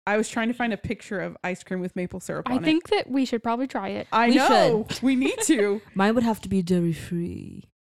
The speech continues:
Speaker 1: Yeah.
Speaker 2: <laughs>
Speaker 1: That's okay.
Speaker 3: My tummy could not handle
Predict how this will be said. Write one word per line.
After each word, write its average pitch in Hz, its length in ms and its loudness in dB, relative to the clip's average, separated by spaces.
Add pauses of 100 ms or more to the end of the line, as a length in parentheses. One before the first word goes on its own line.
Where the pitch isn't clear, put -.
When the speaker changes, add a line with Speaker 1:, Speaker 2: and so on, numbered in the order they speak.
(320)
Speaker 1:
Yeah. 180 460 -6
Speaker 2:
<laughs> - 100 -20
Speaker 1:
That's 302 400 -4
okay. 294 180 2
Speaker 3:
My 226 140 6
tummy 196 260 0
could 160 160 -4
not 156 140 -4
handle 165 280 -4